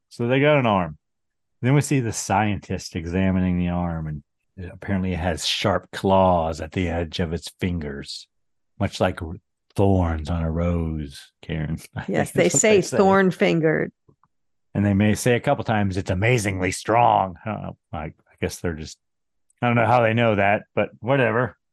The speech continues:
Speaker 2: I think because they say it was starting to walk away and three dogs were hanging off of him.
Speaker 1: And there's no blood in the arm, Karen. And there's no
Speaker 2: And
Speaker 1: ar-,
Speaker 2: no animal tissue.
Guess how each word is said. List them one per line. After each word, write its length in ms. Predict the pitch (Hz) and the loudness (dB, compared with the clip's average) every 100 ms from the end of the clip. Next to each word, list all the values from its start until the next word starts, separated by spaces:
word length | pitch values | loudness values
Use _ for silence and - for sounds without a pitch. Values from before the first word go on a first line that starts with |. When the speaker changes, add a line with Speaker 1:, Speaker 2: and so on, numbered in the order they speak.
| _ _ - | _ _ -4
Speaker 2:
I 80 | |
think 260 | 196 233 214 | 0 0 0
because 400 | 190 214 190 - - _ _ _ _ _ _ - | 0 0 0 -4 -20 _ _ _ _ _ _ 0
they 140 | 190 | 0
say 340 | 185 185 175 170 | 2 2 2 2
it 160 | 165 _ - | -2 _ -12
was 100 | 190 | -10
starting 440 | - 175 175 175 165 | -2 2 2 0 -2
to 120 | 175 | -4
walk 320 | 165 165 165 | 0 0 0
away 520 | 160 160 160 165 160 - | -2 0 2 0 -2 -6
and 260 | 170 156 - | -6 -6 -6
three 200 | 175 165 | 0 2
dogs 420 | 160 151 151 - | 4 2 2 -2
were 120 | 156 | -4
hanging 400 | 147 151 147 147 | -2 -2 -2 -2
off 260 | 143 139 - | -2 -2 -6
of 120 | - | -8
him. 280 | - - 160 _ _ _ _ _ _ - | -6 -6 -8 _ _ _ _ _ _ -12
Speaker 1:
And 120 | 113 | -4
there's 220 | 98 95 98 | -2 -2 0
no 320 | 107 120 120 | 2 4 4
blood 460 | 117 113 110 107 | 2 2 4 4
in 100 | 107 | 2
the 140 | 107 104 | 0 0
arm, 360 | 98 92 87 | 0 -2 -4
Karen. 380 | 78 90 90 87 - _ _ _ _ _ _ - | -8 -6 -6 -6 -12 _ _ _ _ _ _ -6
And 80 | 110 | 2
there's 220 | 117 92 | 2 4
no 260 | 120 139 - | 4 4 4
Speaker 2:
And 140 | 190 | 4
Speaker 1:
ar-, 60 | 190 | 6
Speaker 2:
no 260 | 190 196 | 6 6
animal 400 | 196 226 220 196 | 6 6 4 2
tissue. 540 | 196 175 151 - - | 2 0 0 -4 -6